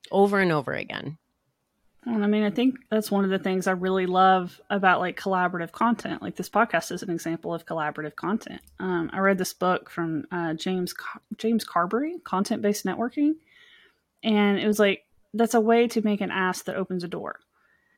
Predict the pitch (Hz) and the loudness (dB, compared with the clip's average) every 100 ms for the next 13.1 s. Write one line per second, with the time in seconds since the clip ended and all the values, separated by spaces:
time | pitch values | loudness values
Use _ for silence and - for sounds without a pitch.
0 | _ 196 196 196 196 196 190 190 196 190 | _ 0 2 2 2 2 2 0 -2 0
1 | 180 160 180 185 180 190 - 185 185 185 | 0 -2 0 0 -2 -6 0 0 2 -2
2 | 180 180 185 190 - 180 175 - 233 240 | -4 -6 -8 -8 -6 -6 -4 -2 0 0
3 | 226 175 - 180 180 - 311 - - - | -2 -6 -8 -12 -8 0 0 0 -8 -10
4 | - 180 175 165 175 180 - 180 175 - | -6 -6 -6 -6 -2 -2 -2 -2 -2 -6
5 | - 170 165 165 - 175 175 175 180 180 | -12 -10 -8 -6 -6 -6 -4 -2 0 0
6 | 180 185 175 180 175 170 170 - - 165 | -2 -2 -2 -4 -4 -4 -6 -10 -14 -14
7 | 160 180 180 185 190 185 190 185 180 175 | -10 0 2 2 2 0 0 -2 -2 -4
8 | 175 160 156 185 202 - 196 185 180 180 | -10 -12 -6 -4 -4 -2 -2 0 0 -2
9 | 175 - - 226 233 220 185 185 165 175 | -4 -4 0 2 2 0 -4 -6 -4 2
10 | 208 220 220 220 226 - 240 240 254 208 | 2 0 -4 -2 -2 -2 -4 -4 -6 -8
11 | 196 175 202 - 165 226 180 151 151 147 | -8 -2 -2 -2 0 2 0 -4 -8 -12
12 | 143 - 190 202 214 208 185 226 196 175 | -12 -6 0 2 2 2 2 2 0 -2
13 | - | -8